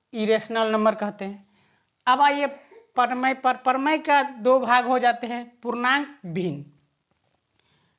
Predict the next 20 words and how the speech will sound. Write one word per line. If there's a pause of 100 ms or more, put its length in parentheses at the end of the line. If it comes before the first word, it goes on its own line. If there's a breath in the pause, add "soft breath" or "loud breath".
(140)
ऋणात्मक
हो
जाता
है,
पूर्णांक
के
तीन
पार्ट
हो
जाते
हैं,
इंटीजर
जिसको
इंग्लिश
में
कहते
हैं, (720 soft breath)
ऋणात्मक (100)
इंटीजर, (260)
अथी